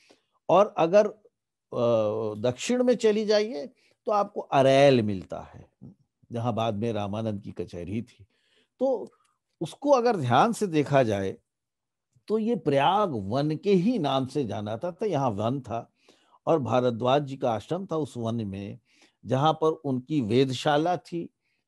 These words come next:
जहाँ पर वो रसायन शास्त्र, अ, खगोल का, सबका अध्ययन कर, शस्त्र शास्त्र सबका अध्ययन करवाते थे। दस हजार छात्र उनके उसमें पढ़ते थे गुरुकुल में, और इसलिए इसका बहुत महत्व हमें मिलता है।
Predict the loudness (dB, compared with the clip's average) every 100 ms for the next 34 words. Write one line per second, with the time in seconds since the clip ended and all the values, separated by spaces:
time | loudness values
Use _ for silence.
0 | _ -6 0 2 2 0 0 2 2 2
1 | 0 0 2 2 0 0 0 0 -8 -20
2 | _ _ _ _ _ _ -8 -4 -4 -4
3 | -6 -8 -16 -20 _ -2 2 4 4 4
4 | 0 0 -2 -6 -6 -6 _ -4 -4 -2
5 | -4 -4 -6 -8 -2 -2 -2 -4 -8 -2
6 | -2 -2 -6 -8 -8 -8 -8 -8 -8 -8
7 | -10 -10 -14 -18 -20 -20 -20 _ _ _
8 | _ _ _ 0 2 2 2 4 4 2
9 | -8 _ -4 -4 -4 -8 -8 -6 -2 -2
10 | -2 -8 -10 -10 -8 -10 -6 -6 -4 -8
11 | -6 -6 -8 -6 -6 -6 -12 -16 _ _
12 | _ _ _ -6 -4 -4 -4 -6 -4 -8
13 | -8 -14 -6 -6 -6 -8 -4 -4 -4 -8
14 | -14 -10 -8 -6 -8 -14 -18 -20 -20 -20